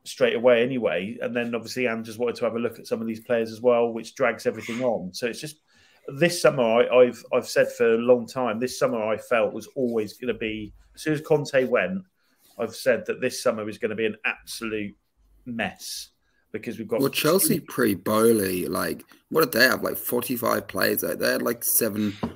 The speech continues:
Speaker 2: first-team squads out on loan around. We kinda need to, like, follow what, whatever the hell they were doing.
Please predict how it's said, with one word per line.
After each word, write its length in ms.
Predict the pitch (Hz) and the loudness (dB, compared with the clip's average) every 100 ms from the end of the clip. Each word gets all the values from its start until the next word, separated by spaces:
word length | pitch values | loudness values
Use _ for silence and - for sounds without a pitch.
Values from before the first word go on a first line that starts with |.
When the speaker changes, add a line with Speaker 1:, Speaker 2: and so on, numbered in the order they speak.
| - - | -16 -6
Speaker 2:
first-team 500 | 110 110 - 101 98 | -2 0 0 -2 -2
squads 420 | - 107 120 107 | 0 2 2 2
out 220 | 95 98 | 0 0
on 180 | 95 98 | 0 0
loan 280 | 98 98 95 | 0 0 0
around. 420 | 95 95 98 98 - _ _ - | -2 0 -2 -2 -8 _ _ -6
We 80 | 120 | 0
kinda 160 | 147 | 4
need 120 | 147 | 4
to, 100 | 135 | 2
like, 160 | 120 - | -2 -2
follow 320 | - 117 107 | 0 2 2
what, 240 | 104 - 87 | 0 -4 -4
whatever 200 | 98 101 | -2 -2
the 80 | |
hell 200 | 92 98 | -2 -4
they 160 | 98 123 | 2 4
were 120 | 117 | 4
doing. 440 | 95 95 87 92 | 2 -2 -2 -4